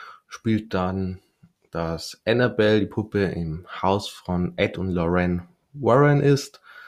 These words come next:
Zu Ed und Lorraine Warren kommen wir später noch im Conjuring. Aber ja, das funktioniert ganz gut, weil dann eben diese Tochter von Ed und Lorraine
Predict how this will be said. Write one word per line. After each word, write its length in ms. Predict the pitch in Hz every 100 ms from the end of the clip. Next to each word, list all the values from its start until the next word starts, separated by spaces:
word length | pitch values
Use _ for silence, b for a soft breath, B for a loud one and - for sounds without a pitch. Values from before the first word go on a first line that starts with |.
| B
Zu 140 | - -
Ed 160 | 98
und 80 | 98
Lorraine 460 | 92 90 92 95 95
Warren 420 | 98 104 104 101
kommen 220 | - 120
wir 100 | 127
später 320 | 127 113 113 117
noch 280 | 110 107
im 140 | - 85
Conjuring. 720 | - 131 - 131 127 127 117 - _ B B B B B B _
Aber 720 | 90 104 95 98 92 95 90 b b _ _ -
ja, 140 | - 71
das 120 | 90
funktioniert 360 | 117 - 151 156
ganz 180 | 131
gut, 280 | - 135 123
weil 120 | 98
dann 200 | 90 87
eben 180 | 87 95
diese 320 | 87 - 76
Tochter 380 | - 143 147 127
von 300 | 127 113 113
Ed 160 | 120 -
und 80 | 113
Lorraine 560 | 107 104 107 107 107